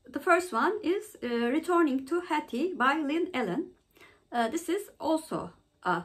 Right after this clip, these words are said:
historical fiction book with two timelines. Uh, the next one is, uh, Sisters with a Side of Greens by Michelle Stimson, another historical fiction. Uh, so, uh, there is certainly a pattern <laughs> with the books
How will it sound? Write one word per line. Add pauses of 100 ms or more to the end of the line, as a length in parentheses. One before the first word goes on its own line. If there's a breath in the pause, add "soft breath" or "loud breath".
historical
fiction
book (360 loud breath)
with (120)
two (100)
timelines.
Uh,
the
next
one
is,
uh,
Sisters
with
a
Side
of
Greens
by (260 soft breath)
Michelle
Stimson, (800 soft breath)
another (140)
historical
fiction. (220)
Uh,
so,
uh,
there
is
certainly
a
pattern (220)
<laughs>
with (340 loud breath)
the
books